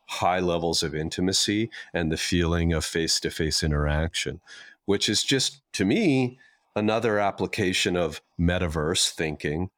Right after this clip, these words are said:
right, to human communication, distance working, all that stuff. And you're gonna see lots of cases where, you know, that's all, uh, born of a bunch of new technologies colliding, including M L, cameras,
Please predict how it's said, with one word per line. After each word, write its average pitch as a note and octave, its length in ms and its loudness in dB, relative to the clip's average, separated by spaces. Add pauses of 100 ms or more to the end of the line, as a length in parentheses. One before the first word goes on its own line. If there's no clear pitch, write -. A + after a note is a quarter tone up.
right, E2 300 -2
to F2 220 0
human F2 380 0
communication, E2 800 0
distance E2 480 -2
working, D2+ 320 -2
all D#2 180 0
that D2 200 0
stuff. C#2 280 -2 (520)
And F2+ 500 0 (360)
you're G2 180 0
gonna G2+ 180 0
see G2 300 2
lots F2+ 600 2
of F2+ 120 -4
cases F#2 640 0
where, D#2+ 540 0 (400)
you F#2+ 100 2
know, D#2 260 0
that's F#2+ 280 0
all, G2 420 0 (220)
uh, E2+ 220 0
born F2 440 2
of D#2+ 460 0 (300)
a - 80 -6
bunch F#2+ 300 -2
of F2 120 0
new E2 140 4
technologies D#2 680 -2
colliding, D2+ 460 0
including E2 540 0
M D2 180 2
L, D2 340 0 (300)
cameras, D2+ 840 0